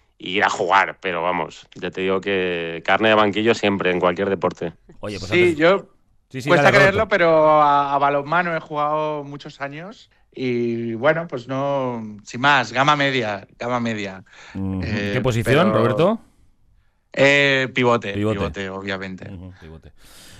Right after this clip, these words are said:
Speaker 2: Eh, antes de finalizar, vamos a, a citar también al Festival Crossover, Cultura de, de Series, que se de-, ha desarrollado en, en Donosti.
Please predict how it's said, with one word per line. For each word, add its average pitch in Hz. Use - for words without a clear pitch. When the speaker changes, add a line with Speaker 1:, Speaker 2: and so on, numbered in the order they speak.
Speaker 2:
Eh, 110
antes 123
de 135
finalizar, 123
vamos 110
a, 110
a 98
citar 101
también 101
al 98
Festival 98
Crossover, 104
Cultura 90
de, 87
de 87
Series, 104
que 95
se 90
de-, 80
ha 82
desarrollado 85
en, 80
en 82
Donosti. 95